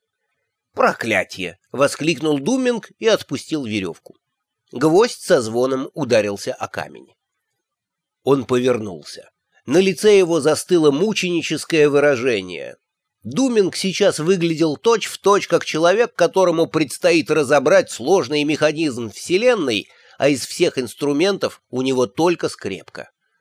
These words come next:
«Эй, там, господин Солнцесвет!» — воскликнул казначей, которого свежий воздух и отсутствие криков привели в почти радужное расположение духа. «Камни! И чего я вожусь с какими-то обломками скал?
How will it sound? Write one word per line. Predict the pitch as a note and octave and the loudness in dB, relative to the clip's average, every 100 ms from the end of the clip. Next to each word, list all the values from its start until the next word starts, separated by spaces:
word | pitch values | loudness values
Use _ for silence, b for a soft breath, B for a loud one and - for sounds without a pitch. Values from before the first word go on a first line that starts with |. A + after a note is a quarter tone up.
| _ _ _ - | _ _ _ -6
«Эй, | A#2+ C#3 C#3+ | 0 2 2
там, | B3 C#4 D#4 A3+ A#3 A3 B - | 2 4 6 6 4 0 B -8
господин | E3+ G#3 - A3+ G#3 F3+ D4+ D#4+ | 0 0 2 2 2 2 0 0
Солнцесвет!» — | F4+ E4+ D4+ E4 - A3 D#3+ D3 - _ _ _ - | 2 0 0 -2 -2 -2 0 0 -2 _ _ _ -4
воскликнул | C3 D#3 - D3+ - C#3+ B2 | 0 0 0 -2 0 -4 -2
казначей, | E3 C3 E3+ - A#3+ F#3+ | -4 0 0 0 0 0
которого | D#3+ C#3+ D3+ C#3+ C#3+ | 0 0 2 0 -2
свежий | E3 F3+ C3+ D#3 | 0 2 2 0
воздух | D#3 G#3 D3+ C#3 - | 2 2 0 -4 -8
и | F#3 | 0
отсутствие | C#3+ C#3 - D3 - D3 C#3 | 0 0 -8 -12 -8 0 0
криков | - A#3+ B3 G#3 - b b - | 2 -2 0 -4 -4 b b 0
привели | F3+ F#3 F#3+ F#3+ F#3+ - | 2 4 4 4 2 -2
в | - | -2
почти | E3 - - D3+ | -2 -2 -4 0
радужное | C3+ F#3+ D#3+ A#2+ C#3+ C#3 | 2 2 0 -4 0 0
расположение | C3 - B2+ A#2+ G2 A#2 A2+ A2+ | -2 -4 0 0 0 -6 -2 -4
духа. | G2+ G#2+ F2 - C#2 _ _ _ _ _ _ _ _ _ | -4 -6 -8 -12 -14 _ _ _ _ _ _ _ _ _
«Камни! | - F2+ E2 D2+ D2 _ _ _ | -2 -2 -4 -16 -20 _ _ _
И | B3 | -8
чего | - E4+ E4 | -6 -4 -2
я | B3+ | 0
вожусь | B3 G3 G#3 - | 0 0 -4 -6
с | - | -6
какими-то | E3+ G3 E3+ - D#3+ | -4 -2 -4 0 0
обломками | C#3 F3 C#3 C#3 C#3 | 4 2 2 0 -4
скал? | - - E2 - | -6 -4 -4 -4